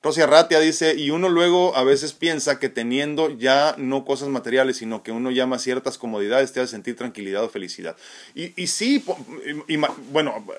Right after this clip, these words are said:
digo, yo pienso que tranquilidad y felicidad no es lo mismo, Rosy. Entonces, yo sí creo que la feli-, la, perdón,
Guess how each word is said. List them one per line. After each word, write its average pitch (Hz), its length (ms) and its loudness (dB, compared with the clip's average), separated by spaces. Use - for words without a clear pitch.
digo, 135 260 2
yo 127 280 2
pienso 185 300 0
que 139 80 0
tranquilidad 117 400 -2
y 160 40 0
felicidad 113 320 -4
no 123 120 -2
es 120 60 -4
lo 123 100 -2
mismo, 143 280 -4
Rosy. 95 200 -14
Entonces, 139 380 0
yo 151 140 2
sí 196 220 -2
creo 190 320 6
que 160 100 2
la 123 120 4
feli-, 117 300 -8
la, 110 220 -2
perdón, 110 240 -12